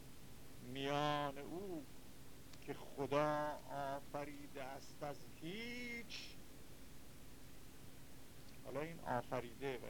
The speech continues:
هیچ رو این طرف این مصرع توجه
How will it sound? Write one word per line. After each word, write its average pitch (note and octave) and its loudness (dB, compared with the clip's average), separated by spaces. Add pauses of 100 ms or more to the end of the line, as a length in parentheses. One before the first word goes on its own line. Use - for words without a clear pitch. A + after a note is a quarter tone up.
هیچ C3 -6
رو G2+ -4 (920)
این C3+ -4
طرف G#2 2 (480)
این B2+ -6
مصرع G#2+ -4 (200)
توجه G2+ -2